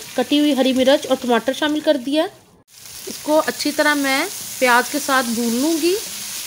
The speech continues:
जब तक ये हल्का सा सॉफ्ट नहीं हो जाता। अब मैं इसके अंदर पका हुआ कीमा शामिल कर रही हूँ जो कि मैंने हाफ बचा लिया था। इसको प्याज,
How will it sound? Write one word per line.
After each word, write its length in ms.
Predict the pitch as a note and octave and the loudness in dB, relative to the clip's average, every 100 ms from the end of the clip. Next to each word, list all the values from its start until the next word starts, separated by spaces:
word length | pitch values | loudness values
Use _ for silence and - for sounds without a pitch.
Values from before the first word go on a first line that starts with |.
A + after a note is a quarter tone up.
| - G#3+ | -8 -4
जब 120 | B3 - | -4 0
तक 220 | D4 C#4+ | 0 0
ये 140 | C#4 C#4 | 0 0
हल्का 320 | A#3 A3 C4+ | 0 -2 -2
सा 120 | C4 C#4 | -2 -2
सॉफ्ट 360 | - A3 A3 | 2 0 2
नहीं 120 | E4 E4+ | 0 0
हो 60 | |
जाता। 360 | D4+ D4+ - E4+ - - - - - - - - - - - - - - _ _ - | 0 0 0 -4 -6 -12 -12 -14 -14 -16 -16 -18 -18 -20 -20 -20 -20 -20 _ _ -12
अब 140 | - B3 | -4 0
मैं 240 | C#4 D4+ D#4 | 2 2 0
इसके 200 | - C#4+ | 2 0
अंदर 240 | C4+ C#4+ | 2 0
पका 280 | - A#3+ C4+ | -2 -2 2
हुआ 160 | C#4 C#4+ | 4 2
कीमा 340 | C4+ A#3 C4+ | 0 -2 -2
शामिल 300 | D4 D#4 D#4 | 0 0 -2
कर 180 | D4+ D4+ | 0 0
रही 180 | C4+ D#4+ | 0 -2
हूँ 140 | E4+ | 0
जो 120 | C4+ C#4+ | 0 0
कि 120 | D4+ | 0
मैंने 220 | C#4+ C#4+ C#4 | 0 0 0
हाफ 380 | A#3+ A3+ - | 2 2 2
बचा 300 | A3+ A#3+ A3 A3 | -2 0 2 2
लिया 220 | B3+ D#4 | 2 0
था। 220 | D#4+ E4+ A4 - - - - - - - - | 2 -2 -2 -12 -16 -16 -16 -18 -18 -14 -6
इसको 300 | C4+ - D#4+ D#4 | -6 0 2 4
प्याज, 480 | D4+ C4 A#3+ C#4+ | 4 4 6 4